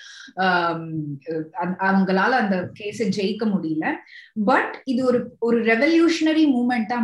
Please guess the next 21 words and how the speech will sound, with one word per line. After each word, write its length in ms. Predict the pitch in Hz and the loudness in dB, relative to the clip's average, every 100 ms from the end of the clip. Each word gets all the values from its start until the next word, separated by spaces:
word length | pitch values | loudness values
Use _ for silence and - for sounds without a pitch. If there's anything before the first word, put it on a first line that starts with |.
| 202 | 0
மாறுது 340 | 190 185 160 160 | -2 -2 -6 -6
ஜெர்மனில. 500 | 196 202 196 175 160 - | -6 -4 -4 -6 -10 -6
இத 220 | 226 247 | -4 -2
பார்த்துட்டு 380 | 262 285 285 302 | 0 -2 0 0
நிறைய 340 | 247 214 254 | 0 0 -2
பேர் 240 | 254 262 247 | -4 -4 -6
வந்து 420 | 220 226 269 226 | -8 -8 -8 -6
கே 240 | 196 233 233 226 | -4 -4 -2 -8
கம்யூனிட்டிக்கு 540 | 208 196 185 - 202 | -6 -6 -8 -12 -10
சப்போர்ட் 240 | 185 208 208 | -8 -8 -4
பண்றதுக்கு 360 | 196 180 185 180 | -6 -6 -8 -8
வெளில 240 | 185 208 | -6 -4
வராங்க. 500 | 180 175 175 180 185 - - - - | -6 -8 -8 -6 -6 -10 -20 -20 -4
நிறைய 440 | 202 220 233 220 | 0 2 2 2
கே 260 | 220 240 262 | 4 2 2
பீப்புள்லாம் 460 | 233 226 220 233 | -4 -4 -4 -2
ஓப்பன் 360 | 202 226 226 240 | 0 0 0 -2
அப் 200 | 202 - | -2 -2
பண்றாங்க. 540 | 190 180 170 170 175 | -4 -2 -6 -4 -2
நான் 160 | 185 185 | 0 -2
சொல்றது 500 | 220 233 269 311 | -2 -4 0 -2